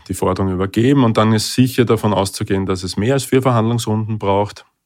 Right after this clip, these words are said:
Und eigentlich wird auch allgemein damit gerechnet, dass es den einen oder anderen Warnstreik geben wird, ja, weil eben, wie gesagt, das ist alles so einbetoniert schon längst und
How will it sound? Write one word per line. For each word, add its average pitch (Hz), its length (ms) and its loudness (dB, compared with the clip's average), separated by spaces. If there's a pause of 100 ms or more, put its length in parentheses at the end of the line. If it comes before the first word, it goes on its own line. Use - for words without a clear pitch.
Und 113 220 4
eigentlich 98 380 -2
wird 101 160 2
auch 95 100 2
allgemein 95 380 0
damit 95 240 -4
gerechnet, 87 340 -8
dass 90 140 -6
es 92 80 -8
den 92 140 -4
einen 90 260 -6
oder 87 180 -8
anderen 87 260 -8
Warnstreik 117 500 -2
geben 113 280 0
wird, 113 300 0
ja, 104 300 0
weil 98 280 -2
eben, 95 360 -4
wie 95 60 -8
gesagt, 101 300 -2
das 101 160 -6
ist 98 120 -8
alles 90 240 -6
so 101 80 -4
einbetoniert 98 580 -4
schon 98 140 -4
längst 92 320 -4
und 90 160 -6